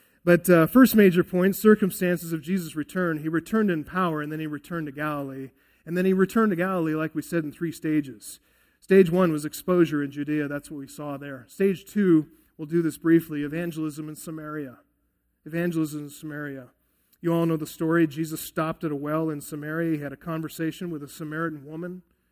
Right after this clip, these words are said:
She turned out to be an immoral woman who had five husbands. She's on her sixth man.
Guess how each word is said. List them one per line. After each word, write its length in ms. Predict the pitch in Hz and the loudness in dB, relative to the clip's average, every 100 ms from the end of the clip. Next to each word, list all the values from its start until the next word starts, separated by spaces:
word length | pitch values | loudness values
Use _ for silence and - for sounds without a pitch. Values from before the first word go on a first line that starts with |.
| _ _ _ _ | _ _ _ _
She 160 | 202 | -4
turned 220 | 190 185 | 2 4
out 160 | 175 175 | 4 2
to 60 | 170 | 2
be 340 | 180 185 180 | 2 4 2
an 180 | 139 127 _ _ _ _ - | 0 -6 _ _ _ _ 0
immoral 520 | 208 202 165 190 190 | 4 4 4 0 -2
woman 340 | 147 151 170 | -4 -8 -10
who 140 | 165 151 | -10 -12
had 280 | 147 160 143 | -10 -10 -10
five 400 | - 170 180 - | -12 -6 -6 -6
husbands. 600 | 160 156 175 190 - - _ _ _ _ | -8 -6 -8 -12 -14 -20 _ _ _ _
She's 180 | 170 170 | -10 -4
on 140 | 175 | -2
her 60 | 151 | -2
sixth 360 | - 196 - | -2 -2 -4
man. 380 | 151 143 156 | -12 -10 -10